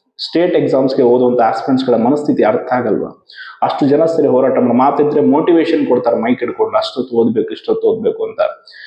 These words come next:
ಓದ್ತಾರೆ, ಸರಿ, ಓದೋದಕ್ಕೆ ಸರಿಯಾಗಿ ನೀವು ನೋ-, ನೋಟಿಫಿಕೇಶನ್ ಮಾಡ್ತೀರಾ? ನಿಮ್ಮಿಂದ ಆಗಿರೋ ಸಮಸ್ಯೆ ಇದು. ಏಜ್ ರಿಲ್ಯಾಕ್ಸೇಷನ್ ಕೊಡಿ ಅಂತ ಕೇಳ್ತಿದ್ದಾರೆ.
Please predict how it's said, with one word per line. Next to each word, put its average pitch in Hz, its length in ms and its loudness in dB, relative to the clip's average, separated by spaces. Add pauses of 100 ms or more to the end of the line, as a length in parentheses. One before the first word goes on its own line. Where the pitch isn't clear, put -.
(320)
ಓದ್ತಾರೆ, 151 420 2
ಸರಿ, 147 180 0
ಓದೋದಕ್ಕೆ 160 500 2
ಸರಿಯಾಗಿ 143 280 2
ನೀವು 139 160 2
ನೋ-, 117 200 -2
ನೋಟಿಫಿಕೇಶನ್ 127 540 0
ಮಾಡ್ತೀರಾ? 104 560 -4 (1040)
ನಿಮ್ಮಿಂದ 170 380 2
ಆಗಿರೋ 170 320 2
ಸಮಸ್ಯೆ 156 480 0
ಇದು. - 300 0 (640)
ಏಜ್ 165 180 2
ರಿಲ್ಯಾಕ್ಸೇಷನ್ 165 580 2
ಕೊಡಿ 147 180 4
ಅಂತ 143 160 0
ಕೇಳ್ತಿದ್ದಾರೆ. 131 680 0